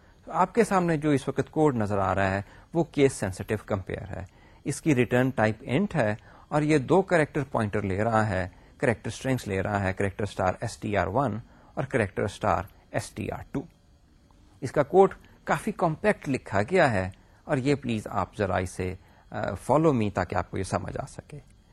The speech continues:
پہلی لائن تو سیم ہے کہ ہم، آ، for کا لوپ لگا کے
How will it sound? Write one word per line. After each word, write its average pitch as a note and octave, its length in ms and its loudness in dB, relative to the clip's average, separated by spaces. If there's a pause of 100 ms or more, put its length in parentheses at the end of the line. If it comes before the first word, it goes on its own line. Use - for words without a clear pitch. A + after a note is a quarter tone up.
(500)
پہلی G3 260 6
لائن G3 260 6
تو F#3 420 4
سیم G2 340 -2
ہے F2 260 -8 (340)
کہ F3 140 0 (140)
ہم، D3+ 320 4 (480)
آ، A#2 260 0
for E3+ 420 4
کا G#3+ 100 6
لوپ E3+ 300 2
لگا B2 380 4
کے A#2 280 0